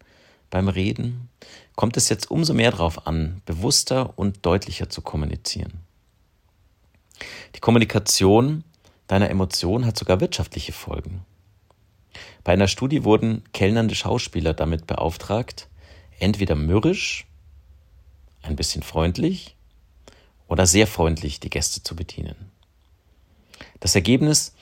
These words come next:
die sehr freundlich bedienten Gäste konsumierten nicht nur mehr, sondern gaben auch mehr Trinkgelder. Doch es geht natürlich um viel mehr. Meiner Erfahrung nach sind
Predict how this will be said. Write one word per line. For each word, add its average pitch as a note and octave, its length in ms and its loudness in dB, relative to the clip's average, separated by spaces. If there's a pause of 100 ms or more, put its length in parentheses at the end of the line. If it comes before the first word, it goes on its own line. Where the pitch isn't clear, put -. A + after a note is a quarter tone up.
(400)
die - 60 -2
sehr A2 200 6
freundlich B2+ 420 0
bedienten G2 400 -4
Gäste - 340 2
konsumierten F2 680 -2
nicht A#2 220 -4
nur G#2+ 100 0
mehr, G2+ 320 2 (260)
sondern D#2+ 360 -2
gaben D#2 260 -4
auch - 160 -10
mehr D#2+ 120 -4
Trinkgelder. - 580 -8 (2000)
Doch F2 100 -2
es F2+ 120 0
geht A2 140 2
natürlich G#2+ 340 0
um F#2+ 120 -2
viel F#2 240 -2
mehr. E2 340 0 (1400)
Meiner C#3+ 240 6
Erfahrung A2 440 2
nach G#2 280 2
sind - 460 -4